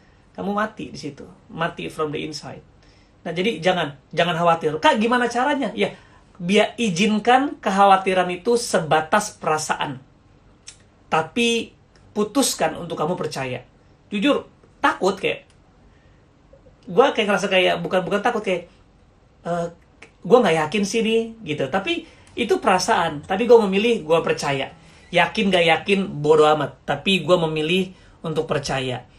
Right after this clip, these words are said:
Ya, itu kenapa tadi, eh, ayat yang aku share sama teman-teman tadi ada di,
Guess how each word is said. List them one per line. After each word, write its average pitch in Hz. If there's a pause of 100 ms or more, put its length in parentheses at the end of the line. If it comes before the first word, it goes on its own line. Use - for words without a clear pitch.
(180)
Ya, 147
itu 151
kenapa 156
tadi, 160 (400)
eh, 143 (2000)
ayat 135
yang 139
aku 135
share 170
sama 139
teman-teman 143
tadi 147
ada 135
di, 127